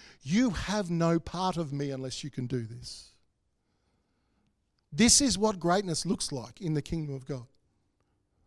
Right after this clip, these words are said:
That's not the image that naturally comes to mind of greatness in a kingdom.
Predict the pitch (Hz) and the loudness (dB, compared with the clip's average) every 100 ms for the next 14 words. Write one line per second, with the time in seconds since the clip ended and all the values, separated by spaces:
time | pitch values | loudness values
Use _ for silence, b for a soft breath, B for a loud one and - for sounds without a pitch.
0 | _ _ _ _ _ _ _ _ _ _ | _ _ _ _ _ _ _ _ _ _
1 | - 160 190 208 202 190 185 117 - - | 0 2 6 6 6 2 2 -2 -10 -16
2 | - _ _ _ _ _ _ _ _ _ | -20 _ _ _ _ _ _ _ _ _
3 | _ _ _ _ _ _ _ 151 147 151 | _ _ _ _ _ _ _ -6 -2 -2
4 | - 147 - 147 - 139 135 135 113 107 | 0 2 4 2 0 -2 -2 -2 -6 -10
5 | 123 135 160 127 104 - - 156 135 - | -4 -2 -2 -6 -6 -6 -6 -6 -6 -4
6 | 151 117 | -6 -6